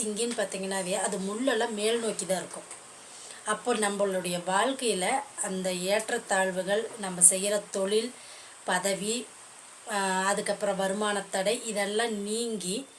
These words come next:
செல்வ செழிப்போட இருக்கணும்னா, ஏர் சிங்கி வாங்கி நம்ம வைக்கலாம். ஏர் சிங்கின்னு நீங்க கேட்டிங்கனாலே தருவாங்க. முள்ளு முள்ளா இருக்கும், மேல் நோக்கி இருக்கும். அதை நம்ம என்ன பண்ணணும்னா, வீட்டுக்கு கொண்டு வந்து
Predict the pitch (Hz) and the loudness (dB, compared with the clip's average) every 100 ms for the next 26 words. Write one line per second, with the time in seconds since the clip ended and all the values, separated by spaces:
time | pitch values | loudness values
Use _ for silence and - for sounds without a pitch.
0 | - - - - 233 247 269 - 202 196 | -20 -4 6 8 8 8 6 6 4 -2
1 | 202 202 196 170 185 165 160 190 - 233 | -2 0 -2 -4 -8 -6 -8 -6 -4 2
2 | 254 285 - 208 175 170 160 202 226 170 | 8 10 10 8 0 -2 -2 -4 -4 -6
3 | 170 185 170 - - 196 214 240 - 208 | -8 -6 -8 -8 -10 -2 4 6 6 4
4 | 214 240 220 180 175 190 190 196 190 190 | -2 -2 -4 -4 -2 0 0 -2 -2 -2
5 | 202 185 175 170 175 277 254 202 208 208 | -2 -4 -2 -4 -2 -4 -2 -4 -4 -4
6 | 202 208 175 269 269 214 226 220 214 175 | 0 0 0 -2 -2 0 0 0 -4 -4
7 | 165 156 165 170 - - - - 190 190 | -8 -8 -12 -14 -16 -16 -14 -4 -2 0
8 | 175 170 185 320 339 202 190 175 185 214 | -2 -2 -2 -2 0 -2 0 0 0 0
9 | 233 240 240 - 185 175 170 175 240 | -4 -2 -4 -2 -2 -2 -4 -4 -6